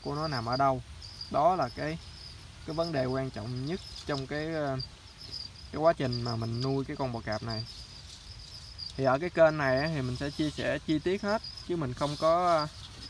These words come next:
có giấu về cái vấn đề gì hết. Mình sẽ công khai hết trên cái kênh này. Thì các anh chị cũng có thể là mình đăng ký kênh á, để mà mình theo dõi những cái video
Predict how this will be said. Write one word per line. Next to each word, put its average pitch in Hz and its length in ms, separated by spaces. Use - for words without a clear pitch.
có 170 80
giấu 170 260
về 147 200
cái 143 100
vấn 170 160
đề 143 160
gì 127 140
hết. 165 180
Mình 127 120
sẽ 147 100
công 143 240
khai 147 220
hết 175 200
trên 139 140
cái 151 100
kênh 143 220
này. 127 200
Thì 135 80
các 156 120
anh 156 80
chị 123 160
cũng 135 140
có 160 60
thể 139 120
là 120 420
mình 123 400
đăng 139 160
ký 165 140
kênh 147 280
á, 156 120
để 123 160
mà 139 160
mình 120 300
theo 139 200
dõi 127 300
những 143 120
cái 147 120
video 135 400